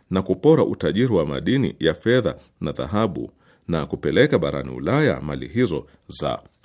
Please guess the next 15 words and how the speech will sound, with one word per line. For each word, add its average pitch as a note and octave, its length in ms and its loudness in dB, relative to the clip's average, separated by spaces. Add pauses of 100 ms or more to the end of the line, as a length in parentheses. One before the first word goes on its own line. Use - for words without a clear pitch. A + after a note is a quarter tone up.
(120)
wizi, E2 540 2 (500)
maharamia F#2+ 540 0
wengine G#2 440 0 (420)
walijifunza F2+ 880 0
mbinu C3+ 540 2
za B2 240 -2
kuelekea A2 540 4
mashariki G2+ 560 0
mwa E2 140 -2
dunia D2+ 500 -2 (680)
kupitia F2+ 720 0 (240)
kulizunguka D#2 880 -4 (460)
bara D#2+ 480 0 (140)
la D2 300 -8
Afrika. F2 600 -2